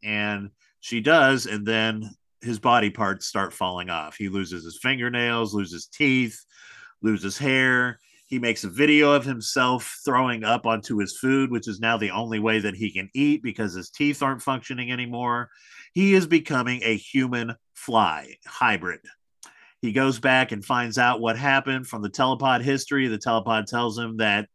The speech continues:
it put him and the fly together since it didn't know what to do with there being two different genetic markers, genetic signatures, genetic codes in the telepod when it teleported.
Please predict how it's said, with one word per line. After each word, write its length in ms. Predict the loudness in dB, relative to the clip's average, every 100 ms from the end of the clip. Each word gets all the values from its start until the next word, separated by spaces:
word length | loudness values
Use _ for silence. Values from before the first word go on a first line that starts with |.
| _ -20 -20 -20 -20 _ -2
it 220 | -2 0
put 260 | 0 0
him 360 | 0 0 2 2
and 180 | -2 -4
the 60 |
fly 380 | -6 2 4 4
together 640 | 0 -8 -2 0 2 2
since 260 | 0 -6 -8
it 120 | -4
didn't 220 | -2 -2
know 140 | 0 2
what 220 | 2 0
to 100 | -4
do 300 | -4 -2 0
with 160 | -2 -2
there 140 | -2
being 320 | 0 0 -2
two 220 | -4 -2 0
different 420 | 0 -2 -6 -6
genetic 460 | -2 2 2 0 -8 _ _ _
markers, 720 | -2 -2 2 0 0 -4 -12 -18 _ _ _
genetic 380 | -4 2 2 2
signatures, 640 | -2 -4 -4 -4 -4 -4
genetic 420 | -4 -4 -4 -4
codes 460 | -2 0 0 -2 -6
in 300 | -6 -4 -2
the 340 | 0 0 -2
telepod 640 | -2 -2 0 0 2 4 2
when 140 | -2
it 100 | -6 -4
teleported. 600 | -2 -2 -2 0 0